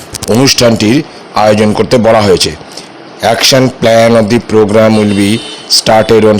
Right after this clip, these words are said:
sixteenth seven, uh, September দু হাজার পঁচিশ in befitting manner and will continue till thirtieth September দু হাজার পঁচিশ, অর্থাৎ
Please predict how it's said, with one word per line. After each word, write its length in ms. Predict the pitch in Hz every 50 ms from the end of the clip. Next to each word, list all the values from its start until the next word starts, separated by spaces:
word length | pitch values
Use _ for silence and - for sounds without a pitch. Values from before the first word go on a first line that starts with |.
| - -
sixteenth 360 | 104 98 - - 110 104 98 -
seven, 220 | 107 98 104 104
uh, 500 | 95 - - 95 101 98 95 95 - -
September 340 | 110 - - 113 107 104 104
দু 180 | 98 90 98 98
হাজার 160 | 98 98 98 - -
পঁচিশ 400 | 107 107 - 104 87 85 - - - - - - - - - - -
in 300 | 117 120 113 107 110 131 143 - - - - - 95 92 92
befitting 420 | 113 113 - 143 123 139 131 135 131 127
manner 280 | 123 120 120 123 127 127 - -
and 260 | 107 107 110 110 113 107 110
will 200 | 113 107 101 113 123 - - - - - - -
continue 500 | 120 113 113 110 117 113 113 113 113 123
till 260 | - - 110 110 131 135 - -
thirtieth 480 | - 104 101 85 - 107 107 - -
September 300 | 98 - - 104 107 123
দু 140 | 131 117 110
হাজার 160 | 104 95 98 - -
পঁচিশ, 260 | - 110 107 98 92 92
অর্থাৎ 260 | 90 - 104 107